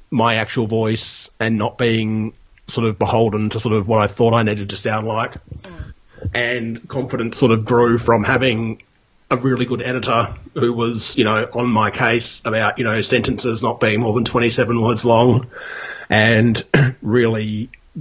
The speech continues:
Speaker 1: getting conscious of editing and, you know, rhythm and getting your narrative down properly. So yeah, once I started to see stuff in print a lot, that was when I was like, "Yeah, this needs to happen." Uh, it's very exciting.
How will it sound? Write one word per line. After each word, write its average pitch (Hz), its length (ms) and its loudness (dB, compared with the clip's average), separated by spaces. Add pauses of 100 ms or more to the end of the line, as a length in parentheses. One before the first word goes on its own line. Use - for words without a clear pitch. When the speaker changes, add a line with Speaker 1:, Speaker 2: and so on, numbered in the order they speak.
Speaker 1:
getting 117 280 0
conscious 117 460 -4
of 107 320 -2
editing 113 640 -2
and, 113 440 -2
you 135 60 6
know, 107 300 0 (600)
rhythm 113 680 0
and 107 320 -2 (200)
getting 120 240 2
your 117 120 -2
narrative 117 440 2
down 117 220 2
properly. 156 420 4 (1300)
So - 100 4
yeah, 156 100 10
once 185 200 6
I 196 60 4
started 160 240 2
to 139 80 -6
see 127 160 -4
stuff 123 280 -8
in 120 140 -4
print 123 240 -4
a 147 60 -2
lot, 135 320 -2
that 120 160 -6
was 120 180 -10
when 127 80 -2
I 113 60 -2
was 110 100 -6
like, 117 180 -2
"Yeah, 104 140 -2
this 110 200 -8
needs 110 180 -4
to 117 60 0
happen." 127 460 0
Uh, 101 280 2
it's 120 160 -4
very 107 200 4
exciting. 107 580 -2